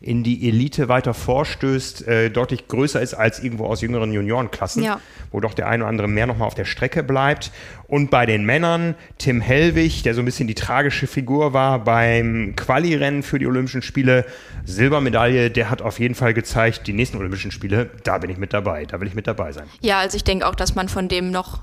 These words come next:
Speaker 2: einiges hören wird, dass man sich den Namen auf jeden Fall merken muss.
Speaker 1: Ja, ansonsten für viele die Saison vielleicht auch schon so ein bisschen abgeschrieben. Ich glaube, beste Deutsche im Elite-Rennen war am Ende Laura Lindemann auf Platz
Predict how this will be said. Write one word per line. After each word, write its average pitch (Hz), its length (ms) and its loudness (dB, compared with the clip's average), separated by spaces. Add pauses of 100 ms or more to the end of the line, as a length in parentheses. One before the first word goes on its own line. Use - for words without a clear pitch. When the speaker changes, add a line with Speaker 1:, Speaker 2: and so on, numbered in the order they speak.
Speaker 2:
einiges 185 480 0
hören 175 260 -4
wird, 175 260 -8 (280)
dass 190 140 -6
man 180 160 -2
sich - 120 -6
den 180 120 -6
Namen 175 420 -8
auf - 160 -8
jeden 180 140 -6
Fall 180 140 -4
merken 175 320 -10
muss. - 260 -10 (140)
Speaker 1:
Ja, 110 300 -2 (460)
ansonsten 147 600 0
für 135 140 -2
viele 156 220 -2
die 135 120 2
Saison 127 260 0
vielleicht 120 200 0
auch 120 40 -4
schon 123 140 -6
so 113 40 0
ein 110 60 -2
bisschen 120 320 -4
abgeschrieben. 147 840 -2
Ich 110 120 -8
glaube, 110 280 -2
beste 113 380 -4
Deutsche 113 280 -2
im 107 100 -2
Elite-Rennen 117 800 0
war 113 420 2
am 107 260 -4 (100)
Ende 107 680 0
Laura 98 580 2
Lindemann 139 840 2
auf 104 500 -4
Platz 95 600 -2